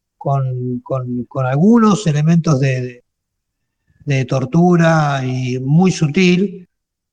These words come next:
Eh, yo creo que la historia va por ahí, pero por eso no quiero seguir mucho más, como dijiste vos, porque, eh, develaríamos toda la historia, eh, por ejemplo, la,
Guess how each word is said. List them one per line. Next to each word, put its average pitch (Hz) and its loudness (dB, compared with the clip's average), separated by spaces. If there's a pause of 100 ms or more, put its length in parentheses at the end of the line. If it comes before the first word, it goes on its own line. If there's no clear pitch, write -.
(120)
Eh, 135 -2 (220)
yo 151 -2
creo 156 2
que 147 0
la 143 2
historia 185 2
va 170 0
por 139 -6
ahí, 147 0
pero 143 -2
por 180 2
eso 160 2
no 180 4
quiero 208 2
seguir 202 2
mucho 220 4
más, 240 2 (460)
como 147 0
dijiste 165 2
vos, 220 4 (100)
porque, 143 -2 (500)
eh, 143 2 (200)
develaríamos 170 2
toda 202 2
la 185 4
historia, 196 2 (720)
eh, 143 0 (400)
por 160 2
ejemplo, 170 2
la, 160 2